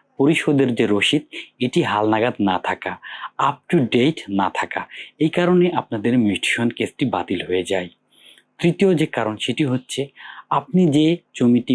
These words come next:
মিউটেশনের জন্য আবেদন করেছেন এই জমিটিতে কোনো সরকারি স্বার্থ থাকা, সরকারি স্বার্থ থাকলে অবশ্যই আপনার মিউটেশন কেসটি বাতিল হয়ে যাবে। চতুর্থ যে কারণ সেটি হচ্ছে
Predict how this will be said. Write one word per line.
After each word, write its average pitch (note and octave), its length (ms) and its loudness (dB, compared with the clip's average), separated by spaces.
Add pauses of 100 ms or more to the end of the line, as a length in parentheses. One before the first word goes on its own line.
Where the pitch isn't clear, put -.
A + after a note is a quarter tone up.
মিউটেশনের G#2+ 600 2
জন্য G#2 180 4 (180)
আবেদন A2+ 260 2 (140)
করেছেন B2 360 0 (540)
এই F3 160 4
জমিটিতে E3+ 580 2 (360)
কোনো D#3 140 4 (140)
সরকারি D#3 420 0 (120)
স্বার্থ A#2 340 -2 (1500)
থাকা, - 260 -6 (400)
সরকারি D3+ 420 0
স্বার্থ A2+ 240 -4 (140)
থাকলে A#2 260 -2 (420)
অবশ্যই D3 400 0
আপনার C#3+ 260 2
মিউটেশন A#2+ 420 0
কেসটি - 280 -4 (100)
বাতিল F2+ 320 -2
হয়ে F2+ 180 0
যাবে। F2+ 260 -2 (520)
চতুর্থ E3 360 0 (160)
যে D#3 80 2 (160)
কারণ G#2 200 0 (180)
সেটি - 280 -6
হচ্ছে - 260 -8